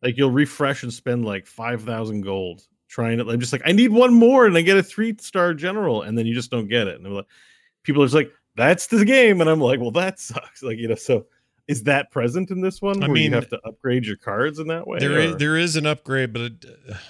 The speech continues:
Speaker 2: I got kinda worked handily my first couple of games, but I had a really fun time with it. I've, I haven't played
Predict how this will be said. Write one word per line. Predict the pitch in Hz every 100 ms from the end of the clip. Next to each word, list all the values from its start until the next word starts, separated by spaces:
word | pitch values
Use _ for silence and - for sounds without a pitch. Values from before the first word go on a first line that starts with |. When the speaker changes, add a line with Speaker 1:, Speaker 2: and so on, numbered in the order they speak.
| _
Speaker 2:
I | 120
got | 143 143 113 _ -
kinda | - 120 101 101
worked | 107 101 117 -
handily | - 110 107 117 123
my | 113
first | 110 113 104
couple | - 113 113
of |
games, | 95 101 113
but | 107 104
I | 101
had | 107
a | 98
really | 104 104
fun | - 95
time | 87 95 107
with | 117
it. | 131 _
I've, | 98 98
I | -
haven't | 110 113
played | - 113 107 98